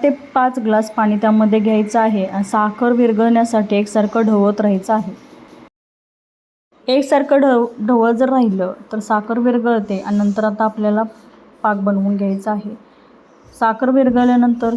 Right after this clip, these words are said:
छान अशी उकळी आलेली आहे आणि आता आपला पाक बनत आहे. तुम्ही इथे पाहू शकता, एकसारखं थोडंसं ढवळत राहायचं आहे.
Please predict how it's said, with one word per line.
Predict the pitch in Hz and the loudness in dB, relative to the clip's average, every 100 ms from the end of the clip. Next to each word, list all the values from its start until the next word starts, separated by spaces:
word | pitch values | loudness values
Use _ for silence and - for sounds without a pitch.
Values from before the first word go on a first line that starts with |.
| 233 | -2
छान | 226 | -2
अशी | 226 233 | 0 0
उकळी | 233 226 214 | -2 0 0
आलेली | 226 220 226 | 0 0 -2
आहे | 226 214 185 | -2 -2 -4
आणि | - 196 | -6 -6
आता | 202 208 | -4 -4
आपला | 208 214 | -4 -4
पाक | 208 214 | -2 -2
बनत | 208 208 208 220 | 0 0 0 2
आहे. | 240 208 208 220 - - - - - - - | 0 0 -4 -6 -14 -20 -20 -20 -20 -20 -12
तुम्ही | 214 | -8
इथे | 202 208 | -6 -4
पाहू | 220 220 | -2 -2
शकता, | 220 226 - 220 | -4 -8 -4 -2
एकसारखं | 208 208 220 214 220 | -2 -2 -4 -2 -4
थोडंसं | 226 214 208 220 226 233 233 - 285 220 | -2 -2 -2 -4 -4 -4 -6 -12 -12 -6
ढवळत | 214 202 208 220 | -2 0 0 -2
राहायचं | 214 214 226 | -4 -2 -2
आहे. | 226 190 | -4 -4